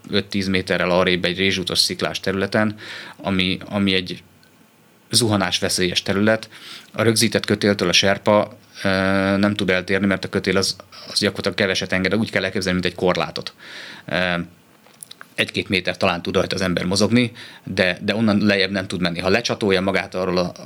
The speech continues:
a, a kötélről, az gyakorlatilag a saját életét teszi teljes mértékben kockáz-, kockára, mert ha csak egyet botlik, akkor onnan két kilométert fog zuhanni az ember. És akkor ott vagyunk, hogy van még egy halott. Eh, plusz nincs, aki lehozza a bajba lévő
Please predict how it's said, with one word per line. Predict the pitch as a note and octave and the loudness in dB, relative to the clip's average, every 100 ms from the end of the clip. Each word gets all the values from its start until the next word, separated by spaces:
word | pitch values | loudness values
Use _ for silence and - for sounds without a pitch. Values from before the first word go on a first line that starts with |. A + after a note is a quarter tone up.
| D2+ | -6
a, | C#2+ - - B1+ D2+ | -6 -6 -10 -6 0
a | F#2+ | 0
kötélről, | F2+ G2+ G2 G#2 A2 A2 | 0 0 2 2 4 4
az | G#2 G#2 | 2 0
gyakorlatilag | G2 G2+ G#2 F#2+ F#2+ | 0 0 0 0 2
a | |
saját | F2+ G#2 F#2 F2+ | 2 2 2 0
életét | E2+ E2 F2 | -2 0 -2
teszi | F2 D#2+ F2 | -2 -4 -4
teljes | - F2+ F2 | -4 -2 0
mértékben | F2+ F2 F2+ F2+ | 0 0 -2 -2
kockáz-, | F2 F2+ G2 F#2 - | -2 -2 -2 -4 -6
kockára, | - G#2 - G2 | -8 -4 -2 0
mert | F#2+ - | -2 -2
ha | |
csak | F#2 - | -4 -2
egyet | B2 A2+ F#2+ | 0 0 -2
botlik, | F#2 F#2 G#2 G2+ | -2 0 0 0
akkor | F#2 G2 | 0 0
onnan | F#2+ | -2
két | - G2+ F2 | 0 -2 -2
kilométert | F#2 F2 E2 D#2+ | -2 -2 -2 -4
fog | - F#2+ | -6 -8
zuhanni | F2+ F2 D2+ | -6 -6 -6
az | - | -6
ember. | A#1 - - - - - - | -6 -8 -10 -18 -20 -20 -10
És | - - | 0 0
akkor | G2 A2+ | 4 2
ott | A2 | 4
vagyunk, | G2 G2 | 2 2
hogy | G#2 F#2 - - - | 2 0 -2 -18 -8
van | - G2+ | 0 2
még | F#2+ F#2 | 2 -2
egy | - | -6
halott. | - - - - - - - - | -10 -10 -16 -18 -18 -18 -18 -10
Eh, | - F#2+ F#2+ F#2+ - | 0 2 2 0 0
plusz | - C#3 - - - | 4 4 4 -2 0
nincs, | A#2+ G#2+ | 2 4
aki | G2+ G#2+ | 2 2
lehozza | F#2 F2+ F#2+ F#2+ F#2 B1+ | 0 0 2 4 4 2
a | |
bajba | F#2+ F#2 F2 | 2 2 2
lévő | F2+ F2 F2+ E2+ | 0 2 0 -2